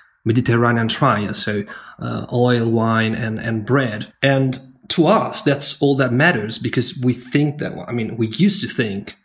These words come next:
historically speaking, that, uh, pretty much all we needed was there. What, what better than wine and what better than, than, than wheat and what better than, than oil? But turns out that there are many other things in nature that are,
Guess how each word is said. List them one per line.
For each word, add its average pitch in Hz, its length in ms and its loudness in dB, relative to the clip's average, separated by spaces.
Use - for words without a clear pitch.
historically 117 520 -2
speaking, 127 540 -2
that, 135 640 0
uh, 135 180 0
pretty 170 180 4
much 165 240 -2
all 156 460 0
we 127 100 4
needed 120 420 0
was 117 480 -4
there. 139 580 0
What, 127 200 -2
what 139 240 0
better 131 380 2
than 117 460 -4
wine 127 540 2
and 120 140 -2
what 127 160 -2
better 127 280 0
than, 113 320 -4
than, 117 340 -6
than 110 260 -2
wheat 170 400 0
and 117 140 2
what 113 180 0
better 117 260 0
than, 113 240 -2
than 117 180 -2
oil? 120 360 -6
But 165 680 0
turns 214 340 2
out 143 500 2
that 143 100 4
there 143 140 2
are 147 60 4
many 185 100 4
other 139 140 0
things 151 320 0
in 117 100 0
nature 113 420 -4
that 110 300 -10
are, 127 540 -2